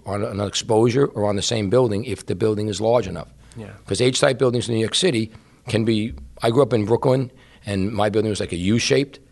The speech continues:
Speaker 1: So imagine, you know, a hundred apartments per side. It's a, it's a large building. It could be three hundred by two hundred wide.
Speaker 2: And some of them have multiple stairways. Not all of them have that single stair. You know, that's,
Speaker 1: Single stair
Speaker 2: uh,
Speaker 1: is just the worst, though.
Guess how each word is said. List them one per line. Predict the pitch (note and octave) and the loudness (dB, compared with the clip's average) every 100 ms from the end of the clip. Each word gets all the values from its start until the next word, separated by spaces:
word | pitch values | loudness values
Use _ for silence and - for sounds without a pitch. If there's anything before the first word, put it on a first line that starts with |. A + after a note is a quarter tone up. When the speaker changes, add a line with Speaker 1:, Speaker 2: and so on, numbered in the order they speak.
| _ _ - | _ _ -6
Speaker 1:
So | - | -2
imagine, | G2+ G#2+ A2+ G#2 A2 | 0 2 2 0 0
you | G#2+ | 0
know, | F#2+ F#2 - _ - | -2 -4 -14 _ -8
a | F2 | -2
hundred | A2+ G#2+ | 0 0
apartments | - A2+ G2 | 0 0 -2
per | - A#2 | -4 -4
side. | - A#2+ A2 E2+ C#2+ - - - - _ _ _ - | 0 0 0 -2 -8 -20 -20 -20 -20 _ _ _ -14
It's | - C#3+ | -6 -6
a, | - | -4
it's | G#2 | -4
a | |
large | F2+ F2+ G2+ A#2 G#2 | 0 4 6 6 4
building. | A2+ A2+ A#2 | 2 2 2
It | G2+ - | -4 -6
could | G#2+ | -6
be | F#2 | -4
three | - A2 | -2 0
hundred | A2 D#3 | 0 0
by | G2+ F#2+ | -2 -4
two | - G#2 | -4 -2
hundred | A2 A2 | -2 -2
wide. | G#2+ | 0
Speaker 2:
And | G#2+ | 2
some | E3 F#3+ | 4 2
of | |
them | F3+ | 0
have | C#3+ C#3 | 0 0
multiple | C#3+ B2 A2+ | -2 -2 -6
stairways. | - D#3+ C#3+ F2+ F2 | -2 2 2 0 -2
Not | C3 D#3+ | 2 6
all | D3+ D3+ | 8 8
of | C3+ | 6
them | B2+ | 2
have | B2+ | -2
that | A#2 G#2+ | -2 -4
single | C#3+ A#2+ G#2+ | -2 -2 -2
stair. | - C#3 G#2+ | 2 2 2
You | G#2 | -2
know, | A2+ | 0
that's, | B2+ C#3+ | 2 2
Speaker 1:
Single | A#2 G2+ | 2 2
stair | C3 | 0
Speaker 2:
uh, | |
Speaker 1:
is | D2+ | -2
just | - | -6
the | E2 | -4
worst, | F2 E2+ - | -2 -2 -6
though. | C#2 | -12